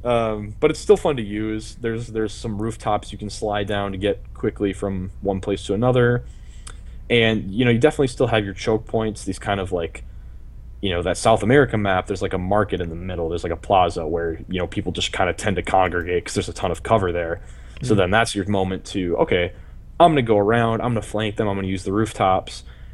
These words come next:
Speaker 1: and I'm gonna try to do it quietly. You know, I'm not gonna fire bullets 'cause that puts me on the radar. And maybe I have a perk equipped that makes my footsteps stealthy so that even if somebody has, say,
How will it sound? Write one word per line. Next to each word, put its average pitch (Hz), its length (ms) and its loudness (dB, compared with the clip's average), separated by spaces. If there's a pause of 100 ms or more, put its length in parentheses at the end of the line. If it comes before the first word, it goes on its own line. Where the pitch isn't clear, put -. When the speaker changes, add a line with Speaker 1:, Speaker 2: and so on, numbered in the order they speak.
(220)
Speaker 1:
and 95 440 2
I'm 104 120 0
gonna 104 140 0 (120)
try 127 300 6
to 131 60 2
do 120 160 4
it 117 80 0
quietly. 92 640 2 (200)
You - 80 -2
know, 98 80 0
I'm 98 80 -2
not 101 180 2
gonna 101 140 0
fire 95 360 0
bullets 92 380 0
'cause - 120 -6
that 85 180 0
puts - 220 -4
me 95 80 0
on 90 120 -2
the 87 80 -2
radar. 90 480 2 (640)
And 95 440 4
maybe 139 340 6
I 101 140 2
have 101 360 4
a - 60 -4
perk - 260 4
equipped 101 440 -2
that 101 160 0
makes 104 240 -2
my 98 240 0
footsteps - 500 -2
stealthy 165 420 6
so 101 160 -6
that 92 240 -2
even 107 300 2
if 107 220 0
somebody 104 400 0
has, 95 360 2
say, 95 480 2